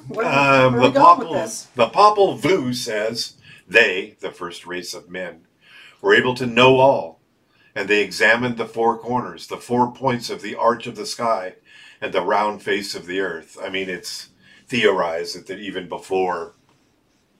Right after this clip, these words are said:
Speaker 2: ancient man, there was man.
Speaker 1: Okay.
Speaker 2: You know what I mean? Just, just to let you know, Deb. I mean,
Speaker 1: Okay,
Speaker 2: this is,
Speaker 1: thank you.
Speaker 2: goes way back.
Speaker 1: Okay. Saint John describes the Creator in the beginning of the manifest universe as a sound.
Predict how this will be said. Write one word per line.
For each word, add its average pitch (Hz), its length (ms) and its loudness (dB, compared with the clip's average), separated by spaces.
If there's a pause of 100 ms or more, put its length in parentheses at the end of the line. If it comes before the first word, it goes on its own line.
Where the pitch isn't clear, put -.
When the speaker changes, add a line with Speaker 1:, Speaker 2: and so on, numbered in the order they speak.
(340)
Speaker 2:
ancient 95 540 -8
man, 82 500 -6 (380)
there 82 140 -12
was 76 220 -18
man. 73 360 -14 (520)
Speaker 1:
Okay. - 260 -20
Speaker 2:
You 90 60 -10
know 82 80 -10
what 82 100 -12
I 80 40 -16
mean? 78 300 -18 (220)
Just, 107 240 -8
just 107 220 -10
to 92 60 -10
let 87 260 -10
you 85 60 -20
know, 80 160 -20
Deb. 82 260 -20
I - 100 -10
mean, 185 80 -16
Speaker 1:
Okay, - 120 -20
Speaker 2:
this - 180 -14
is, - 80 -20
Speaker 1:
thank 185 160 -18
you. - 60 -20 (160)
Speaker 2:
goes 98 220 -2
way 85 180 -6
back. 80 340 -14 (180)
Speaker 1:
Okay. - 380 -20 (1000)
Saint 254 340 -6
John 247 320 2
describes 202 580 -4
the 190 120 -10
Creator 185 640 -4
in 170 220 -10
the 170 60 -12
beginning 185 440 -8
of - 80 -10
the 160 100 -10
manifest 180 640 -8
universe 196 580 -8
as 175 200 -12
a 160 80 -10
sound. - 680 -10